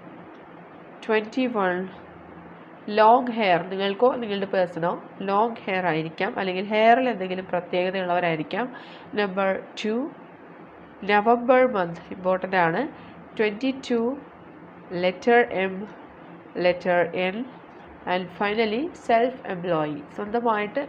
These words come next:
ബിസിനസ്സൊക്കെ ചെയ്യുന്ന വ്യക്തികളുമായിരിക്കാം. ഓക്കെ, ഇതൊക്കെയാണ് നിങ്ങളുടെ റിലേഷൻഷിപ്പുമായിട്ട് കണക്ട് ചെയ്ത് കിട്ടിയിട്ടുള്ള ക്ലൂസ്. ഈ ഒരു ക്ലൂസുമായിട്ട് നിങ്ങളുടെ റിലേഷൻഷിപ്പിന് എന്തെങ്കിലും കണക്ഷൻ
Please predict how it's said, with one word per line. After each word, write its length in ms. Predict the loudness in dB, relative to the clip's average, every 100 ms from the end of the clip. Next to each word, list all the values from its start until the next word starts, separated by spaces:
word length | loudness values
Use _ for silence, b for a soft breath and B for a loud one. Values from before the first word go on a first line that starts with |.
| -8
ബിസിനസ്സൊക്കെ 520 | -12 -10 -6 -6 -6
ചെയ്യുന്ന 360 | -4 -4 0 2
വ്യക്തികളുമായിരിക്കാം. 920 | 0 -2 -4 -2 -2 -4 -8 -12 -12 B B B
ഓക്കെ, 160 | -4 -2
ഇതൊക്കെയാണ് 560 | -2 -2 0 2 2 -2 -6
നിങ്ങളുടെ 380 | -4 -2 2 0
റിലേഷൻഷിപ്പുമായിട്ട് 760 | 0 -4 -6 -10 -8 -6 -4
കണക്ട് 340 | -4 -4 -6 -8
ചെയ്ത് 260 | -6 -6 -6 -8
കിട്ടിയിട്ടുള്ള 440 | -8 -6 -4 -4
ക്ലൂസ്. 500 | -2 -2 -2 -2 -4 -6 B B B
ഈ 160 | 0 2
ഒരു 120 | 2
ക്ലൂസുമായിട്ട് 800 | 2 2 2 -2 0 2 2 2
നിങ്ങളുടെ 240 | 2 0
റിലേഷൻഷിപ്പിന് 640 | -2 -4 -4 -10 -10 -8 -6
എന്തെങ്കിലും 360 | -6 -6 -6 -4
കണക്ഷൻ 380 | -4 -6 -12